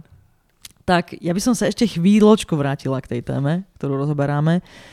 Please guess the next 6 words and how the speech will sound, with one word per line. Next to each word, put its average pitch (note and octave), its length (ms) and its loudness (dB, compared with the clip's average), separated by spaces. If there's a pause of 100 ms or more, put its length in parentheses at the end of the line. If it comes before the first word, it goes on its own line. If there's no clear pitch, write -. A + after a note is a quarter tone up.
(260)
Vy D#3+ 180 -2
pôsobíte A3 520 0
v D#3 120 0
regióne D3 300 -2
Žiliny C#3 460 -6 (400)
a C#3 160 -8